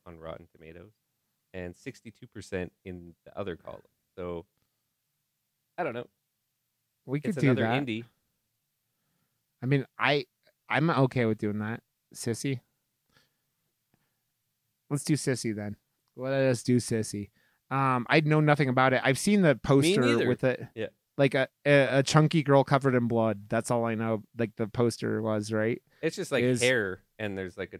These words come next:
Speaker 1: tiny bit of blood on her forehead. I don't know. I didn't see it. That's Piggy, I think you're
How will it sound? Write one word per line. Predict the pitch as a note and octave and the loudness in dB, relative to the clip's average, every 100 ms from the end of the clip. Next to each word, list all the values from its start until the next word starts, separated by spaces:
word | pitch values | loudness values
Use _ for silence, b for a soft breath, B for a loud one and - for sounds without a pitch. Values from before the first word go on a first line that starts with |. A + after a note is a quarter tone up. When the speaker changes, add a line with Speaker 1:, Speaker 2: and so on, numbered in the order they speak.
| - | -10
Speaker 1:
tiny | G2 F#2+ | -10 -8
bit | F#2 | -12
of | F2 | -16
blood | D#2+ F2 F2+ | -12 -10 -10
on | E2+ | -14
her | E2+ - | -20 -20
forehead. | F2 E2+ E2 - | -18 -18 -16 -4
I | G#2 | -2
don't | A2 G#2+ | -2 -4
know. | F#2+ - | -6 -6
I | F2+ | -8
didn't | F#2 G2+ - | -8 -14 -20
see | F#2+ | -20
it. | F2+ _ _ - | -20 _ _ -2
That's | D#3 F#3+ | 0 0
Piggy, | - - E3+ A#2+ F2+ D#2+ | -2 -2 -2 -2 -6 -4
I | F2 | -6
think | G2 F2+ | -6 -10
you're | F2+ E2 | -10 -14